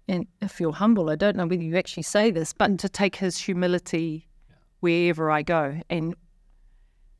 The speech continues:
Speaker 1: and to remember who you are and who you're representing.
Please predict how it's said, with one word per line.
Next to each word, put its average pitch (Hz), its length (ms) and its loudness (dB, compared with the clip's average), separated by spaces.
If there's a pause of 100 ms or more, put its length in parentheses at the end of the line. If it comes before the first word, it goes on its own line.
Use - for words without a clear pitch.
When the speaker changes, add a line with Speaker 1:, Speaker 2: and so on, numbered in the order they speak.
(360)
Speaker 1:
and 208 220 4
to 226 120 2
remember 233 920 4 (760)
who 196 60 2
you 170 220 2
are 160 140 2
and 156 100 -6
who 180 120 -2
you're 160 160 -4
representing. 165 680 -4